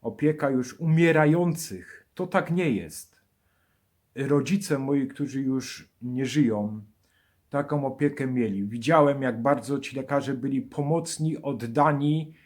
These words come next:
walczyli z bólem. Z bólem, który mieli rodzice moi. I pojawili się też u nas. Fantastyczni. Podkreślam, fantastyczni, zaangażowani.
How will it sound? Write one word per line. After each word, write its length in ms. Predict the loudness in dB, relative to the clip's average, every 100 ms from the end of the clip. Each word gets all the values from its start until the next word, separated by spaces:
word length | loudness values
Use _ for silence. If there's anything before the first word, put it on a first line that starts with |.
| _ _ _ -10
walczyli 640 | 2 4 2 2 2 2
z 100 | -2
bólem. 600 | 2 6 6 4 -8 -14 -20 _ _ _ _ _ _ _
Z 100 | -12
bólem, 440 | 0 2 4 4 2
który 600 | -4 -2 0 0 -4 -8 _ _ _ _ _ _ _ 0
mieli 600 | 4 4 8 6 6 -2
rodzice 500 | 0 0 -4 -2 -4
moi. 420 | -4 -6 -10 -16 _ _ _ _ _ _ -12
I 80 | -6
pojawili 520 | 0 0 0 -2 -2
się 160 | -4
też 220 | -10 -12 -14
u 80 |
nas. 360 | -16 -18 -20 _ _ _ _ _ _ _ _ _ _ _ _
Fantastyczni. 960 | -2 -2 2 -2 0 -6 -8 -12 -20 _ _ _ _ _ _
Podkreślam, 600 | -14 -4 -4 -2 -4 -4 -12
fantastyczni, 1400 | _ _ 4 4 4 0 2 2 2 -2 -4 -4 -8 -8
zaangażowani. 1120 | -2 0 2 2 2 2 0 6 6 6 -2